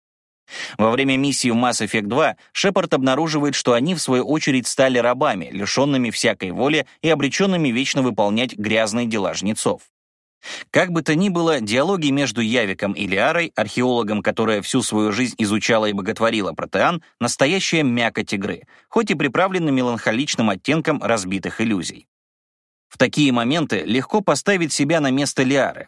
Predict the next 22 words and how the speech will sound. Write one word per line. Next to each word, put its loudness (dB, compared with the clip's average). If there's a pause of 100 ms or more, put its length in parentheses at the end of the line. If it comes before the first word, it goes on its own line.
(120)
поскольку 0
мы, 0
игроки, -2 (100)
как -2
и 2
она, 0 (180)
приучены 0
уважать 0
протеан, -2 (120)
наивно 0
полагая, 0
что 0
общество, 0
основанное 0
на -2
науке, 0 (140)
непременно 0
было 0
бы 0
справедливым -2
и 0
равноправным. -2